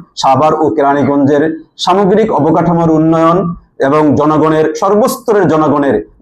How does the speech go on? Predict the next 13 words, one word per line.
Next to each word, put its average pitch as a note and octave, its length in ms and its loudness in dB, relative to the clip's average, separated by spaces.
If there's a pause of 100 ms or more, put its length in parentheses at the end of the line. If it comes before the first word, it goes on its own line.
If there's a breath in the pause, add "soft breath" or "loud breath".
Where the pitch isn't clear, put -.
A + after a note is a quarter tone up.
জানমালের D3 920 2 (100)
নিরাপত্তা C#3+ 600 -2
নিশ্চিত E3+ 500 0 (320 loud breath)
এবং D#3 280 0
শিক্ষার D#3+ 500 -2
অধিকার D#3+ 480 2
সহ F3+ 440 -2 (120)
মৌলিক F3+ 480 2
যত E3+ 180 0
অধিকার D#3+ 500 2
রয়েছে, D3+ 280 0
সকল F3 360 -2
অধিকার, D#3 400 2